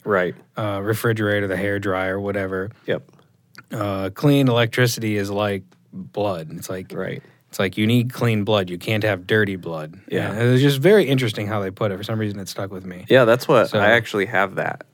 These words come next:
Speaker 1: in my room. It's on
Speaker 2: Seriously?
Speaker 1: its own. Yeah, my setup is on its own breaker, on its own line. There's nothing
Speaker 2: Did you
Speaker 1: else
Speaker 2: go
Speaker 1: on
Speaker 2: from
Speaker 1: it.
Speaker 2: the road, or you just tying into the house?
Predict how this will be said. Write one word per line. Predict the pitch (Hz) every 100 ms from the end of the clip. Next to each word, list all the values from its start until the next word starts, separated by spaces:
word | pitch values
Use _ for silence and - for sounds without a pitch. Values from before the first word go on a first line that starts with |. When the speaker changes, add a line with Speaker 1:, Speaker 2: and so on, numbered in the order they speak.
| -
Speaker 1:
in | 101
my | 90
room. | 85 87 - - 120 _ _ -
It's | 107 92
on | 95
Speaker 2:
Seriously? | 135 120
Speaker 1:
its |
own. | 101 98 95 90
Yeah, | 85 - - -
my | 98 101 98 95 95
setup | - - 98 98
is | 92
on | 90 85
its | -
own | 95 95
breaker, | 90 90 85 98 92 90 -
on | 95
its | 85 90
own | 85
line. | 82 87 85 87 117 -
There's | - -
nothing | 87 -
Speaker 2:
Did | 123
you | 127
Speaker 1:
else | 123
Speaker 2:
go | 135
Speaker 1:
on |
Speaker 2:
from | 143
Speaker 1:
it. | 131
Speaker 2:
the | 110
road, | 113 123 147
or | 117
you | 107
just | 110 104
tying | - 107 107 104
into | 101
the | 87 82
house? | 92 82 - -